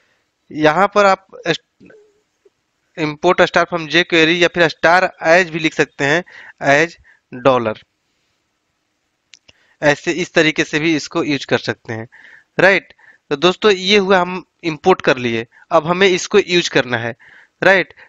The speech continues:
तो इसको यूज़ करने के लिए दोस्तों हम कैसे उसको एनिमेशन सेट करेंगे यहाँ मैं, तो दोस्तों इसके लिए सबसे पहले हम क्या करेंगे यहाँ पर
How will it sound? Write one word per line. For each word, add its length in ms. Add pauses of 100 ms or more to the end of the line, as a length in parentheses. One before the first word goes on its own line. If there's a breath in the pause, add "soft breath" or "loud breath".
(160)
तो 60
इसको 380
यूज़ 220
करने 280
के 100
लिए 160
दोस्तों 280
हम 60
कैसे 340
उसको 180
एनिमेशन 500
सेट 220
करेंगे 420
यहाँ 260
मैं, 100 (1000 soft breath)
तो 100
दोस्तों 300
इसके 240
लिए 100
सबसे 300
पहले 300
हम 160
क्या 200
करेंगे 400
यहाँ 280
पर 220